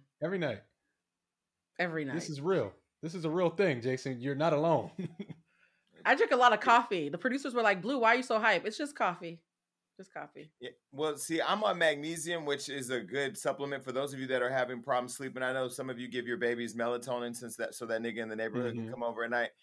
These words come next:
Speaker 3: But I take, um,
Speaker 2: <laughs>
Speaker 3: magnesium. It's a great supplement that helps you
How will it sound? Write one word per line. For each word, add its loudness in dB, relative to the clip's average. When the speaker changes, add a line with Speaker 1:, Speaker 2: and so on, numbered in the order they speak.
Speaker 3:
But 2
I 6
take, 2
um, 4
Speaker 2:
<laughs> -12
Speaker 3:
magnesium. -2
It's -4
a -4
great 2
supplement 2
that 6
helps -2
you -6